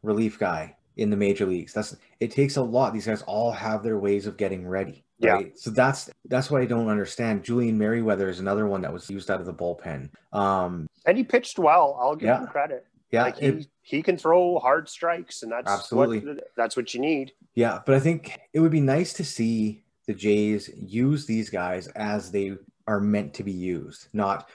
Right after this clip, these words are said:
Speaker 1: "Well, you know, you're just coming up, so we're gonna put you in this role you haven't done before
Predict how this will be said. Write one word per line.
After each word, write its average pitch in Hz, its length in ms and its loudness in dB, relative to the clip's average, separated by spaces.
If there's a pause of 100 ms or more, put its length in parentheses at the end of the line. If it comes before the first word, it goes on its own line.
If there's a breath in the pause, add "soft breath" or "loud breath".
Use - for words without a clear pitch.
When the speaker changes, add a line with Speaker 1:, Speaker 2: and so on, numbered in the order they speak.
(200 loud breath)
Speaker 1:
"Well, 131 400 6
you 135 80 0
know, 139 100 4
you're 131 160 2
just 139 200 -2
coming 127 280 0
up, 127 200 0
so 117 140 -4
we're 113 100 0
gonna 117 120 0
put 113 240 -4
you 117 140 -2
in 113 80 0
this 110 260 -4
role 117 260 4
you 107 140 0
haven't 104 320 -2
done 127 240 0
before 101 540 0